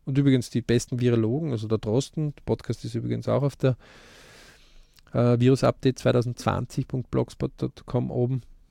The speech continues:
ähm, über N D R auch abzurufen. Der nimmt sich auch Zeit, dreißig Minuten, damit man ihn nicht abkürzen kann, damit er eben wissenschaftlich gut die Fragen beantworten kann. Und genauso ein,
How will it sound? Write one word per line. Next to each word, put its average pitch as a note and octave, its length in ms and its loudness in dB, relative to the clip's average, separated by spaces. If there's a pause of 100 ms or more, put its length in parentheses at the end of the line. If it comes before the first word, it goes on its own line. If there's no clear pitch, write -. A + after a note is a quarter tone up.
(1200)
ähm, A2 420 2
über A#2 240 4
N A#2+ 140 2
D G#2+ 120 6
R A#2+ 180 4
auch A#2+ 100 0
abzurufen. C#3 600 0
Der A2+ 80 4
nimmt B2 180 4
sich A2 220 2
auch - 80 -2
Zeit, A2+ 400 2
dreißig G#2 340 0
Minuten, C3+ 400 0
damit A#2+ 260 -2
man A#2 100 2
ihn A#2 60 2
nicht A#2 200 -2
abkürzen - 500 -2
kann, C#3 320 0 (220)
damit A#2 260 0
er A2 80 2
eben A2+ 340 0
wissenschaftlich C3 800 -2 (220)
gut D#3+ 460 -2 (220)
die C3 80 -6
Fragen A#2+ 340 -2
beantworten A#2 540 -4
kann. C3 180 0
Und A#2+ 140 -2 (100)
genauso A2+ 380 0
ein, A#2 260 -2